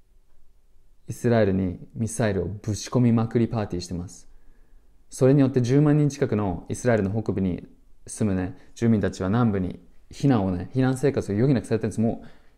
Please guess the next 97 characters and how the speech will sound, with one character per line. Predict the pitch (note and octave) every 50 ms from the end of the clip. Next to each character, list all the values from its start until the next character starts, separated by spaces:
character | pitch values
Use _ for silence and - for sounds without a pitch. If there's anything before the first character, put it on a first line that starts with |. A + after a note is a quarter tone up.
| _ - -
う、 | F#3
It's | F3 G#3
been | G#3 G3+
a | E3+ B2+
year。 | C3 C#3+ F3+ F3 C3 F#2+ F#2 G2 - - - - - - - -
一 | - C#3 C#3 - F3
年 | F#3+ F#3+ F3
間 | E3 B2+
で | G2+ F2+
す | - -
よ。 | E2+ - - - - - - - - - - - _ - - - - - -
で、 | B2 A#2 A2 G2+ F#2+ -
イ | A#2+
ス | - -
ラ | C#3 C3+
エ |
ル | A#2+
の | G#2 G2+
弟 | F#2+ - A2 - A2+
の | G2+ F#2+
シ | - C3+
ョ |
ン | B2+ B2
シ | - G2+
ョ |
ン | G2
に | G2
電 | G2 G#2+ G#2+
話 | G#2+
す | - - A#2+
る | A#2
た | C#3+ D3
び | D3 C#3+
に、 | G#2 F#2+
ま | G#2 C3+ C#3
だ、 | A#2 G#2+ G2 - - - - - - -
そ | - - G2+
の | F#2+ F#2+
キ | F#2+ - A#2
リ | G#2 G#2+ G#2+
ア | G2+
ツ | - - -
シ | - A2+
モ | A2 A2 G#2
ー |
ネ | F#2+ F#2
っ | F2+
て | - - F#2+
い | F2+
う | F2
ね、 | F2+ G2+ B2 - - - - - - -
え | - G2 F#2+
ー、 |
一 | F#2+ F#2 - A2
番 | F#2+ G2+ F#2+ F#2+
北 | F#2 - - G2+
の | F#2+ F#2 F2+
町 | F#2+ G2+ G2+ - A2
あ | G2
る | F#2
ん |
で | F#2 -
す | -
け | -
ど、 | F#2+ F#2+
そ | - G#2+
こ | - A2
の | A2 G#2 G2+ - - - - -
子 | - - A#2
供 | B2 B2+ A#2
た | G#2+
ち | F#2 - G2
は | F#2+ F2+ E2+ F#2 -
「学 | G#2 - -
校 | B2 A2
に | A2 B2+
い |
ん | C#3+ A#2
の？」 | F#2+ F#2+
っ | G2 -
て、 | - - -
「ま | G#2 C3+
だ | C#3
ホ | G#2+ A2+ G#2+
テ | -
ル | A2+ A2+
生 | - C3
活 | - - F#2+ - -
し | -
て | - A#2 A#2
ん | - G#2+
の？」 | G2+ G2 G#2+
っ | G#2
て | - G2
聞 | - -
く | - -
と、 | A2+ G2+ E2+ - -